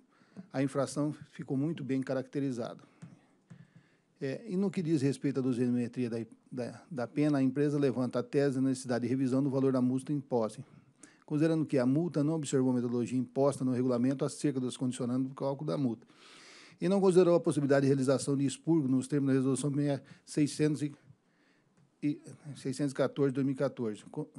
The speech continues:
ocasionando, assim, uma dissonância entre o que exigem os princípios da razoabilidade e proporcionalidade e a sanção aplicada. Com relação à alegação da inobservância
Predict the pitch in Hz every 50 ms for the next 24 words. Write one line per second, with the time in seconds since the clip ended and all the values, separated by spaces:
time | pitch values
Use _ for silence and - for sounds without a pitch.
0 | - - - - 160 - 160 156 131 - 147 143 147 151 143 127 - - - 156
1 | 160 156 143 156 147 151 143 135 160 160 - - 156 131 135 143 147 131 123 -
2 | 139 135 131 139 131 - 156 143 131 113 101 127 165 170 165 131 139 135 120 107
3 | 95 - _ _ _ _ _ _ _ _ _ _ _ _ _ _ _ _ _ _
4 | _ _ _ _ - 151 156 151 - - 147 135 123 - - 151 123 127 135 123
5 | 127 139 131 120 143 131 131 123 113 131 135 143 139 - 151 127 135 123 - 135
6 | 135 127 123 117 120 120 123 127 139 139 131 131 135 156 143 127 - - 135 123
7 | - 135 110 - - - - - - - _ _ - - 180 160 151 151 143 135
8 | - - 143 127 127 127 131 131 139 131 120 120 - 143 127 127 127 127 127 127
9 | 127 - 190 185 143 - - 151 135 120 113 127 123 117 - - 147